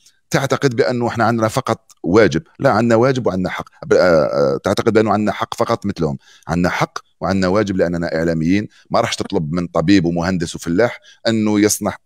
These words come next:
احترامي، أنه يصنع رأي، هو عنده حقه أنه يتكلم، لكن ليس لديه الواجب لأنه ليس إعلامي.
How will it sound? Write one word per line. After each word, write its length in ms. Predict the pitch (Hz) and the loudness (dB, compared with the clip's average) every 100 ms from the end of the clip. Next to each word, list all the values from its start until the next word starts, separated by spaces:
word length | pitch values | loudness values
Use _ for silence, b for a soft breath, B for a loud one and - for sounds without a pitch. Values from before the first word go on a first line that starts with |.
| - | -20
احترامي، 440 | - - 90 82 73 | -8 0 0 0 -2
أنه 100 | 95 | 0
يصنع 320 | 117 104 85 | 0 0 0
رأي، 300 | 113 78 71 - _ _ - | 0 0 -6 -10 _ _ -4
هو 220 | 85 92 | 2 4
عنده 180 | 110 107 | 4 0
حقه 320 | - - 92 | -2 0 2
أنه 120 | 92 | 2
يتكلم، 340 | 85 82 67 - _ - | 0 -2 -2 -8 _ -6
لكن 220 | 85 - | -4 0
ليس 260 | 104 151 - | 2 2 4
لديه 340 | 123 117 110 | 2 4 4
الواجب 380 | 101 98 110 92 | 4 4 4 2
لأنه 280 | 98 92 90 | 0 0 0
ليس 180 | 90 - | 0 0
إعلامي. 320 | 73 80 | -2 -2